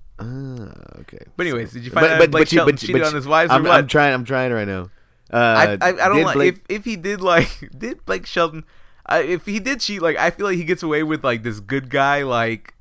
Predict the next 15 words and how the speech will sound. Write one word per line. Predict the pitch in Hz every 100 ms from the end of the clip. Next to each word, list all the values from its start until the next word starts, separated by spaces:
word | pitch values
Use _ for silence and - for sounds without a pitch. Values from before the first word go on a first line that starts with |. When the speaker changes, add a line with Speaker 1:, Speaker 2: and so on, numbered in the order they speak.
| -
Speaker 1:
He | 117 190
always | 269 370
does. | 131 120
Speaker 2:
persona. | 139 - 147 151 165 160 - _ 127
Speaker 1:
He | 151
always | 180 202 170
Speaker 2:
I'm | 135
just | 110
Speaker 1:
does. |
Speaker 2:
like, | 113 113 - 135
"Oh, | 117
fake | - - - - 370 - -
ass | 151 151
motherfucker." | 147 139 - 127 120 110
Speaker 1:
Yeah. | 92 92 95